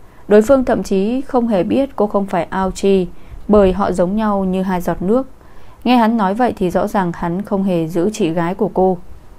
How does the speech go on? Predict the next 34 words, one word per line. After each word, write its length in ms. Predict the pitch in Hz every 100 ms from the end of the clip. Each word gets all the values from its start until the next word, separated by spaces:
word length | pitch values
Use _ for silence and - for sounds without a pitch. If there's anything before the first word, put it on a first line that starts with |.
| - - - - - - - - -
"Tôi 100 | 233
biết 180 | 226 262
ông 140 | 220
đã 120 | 202
mua 240 | 208 220 208
đứt 160 | 254 269
tôi 260 | 208 202 202
từ 120 | 175
tên 240 | 170 190 185
trùm 260 | 190 175
tổ 240 | 165 180 160
chức 200 | 220 220
sát 180 | 233
thủ. 180 | - 208 160 - - - - - - - - - - - -
Tôi 120 | 233
sẽ 100 | 247
không 180 | 247 220
làm 200 | 190 170
việc 200 | 180 -
cho 100 | 196
các 180 | 233
người. 240 | 226 180 160 - - - - - - - - - -
Vốn 220 | 208 233
tôi 200 | 247 226
đã 120 | 196
có 120 | 247
thể 160 | 247 170
gác 140 | 165 -
kiếm. 260 | 180 185 214 - - - - - - -
Chính 220 | - 208 240
các 120 | 277
người 140 | 180
ép 160 | - 226
tôi." 160 | 202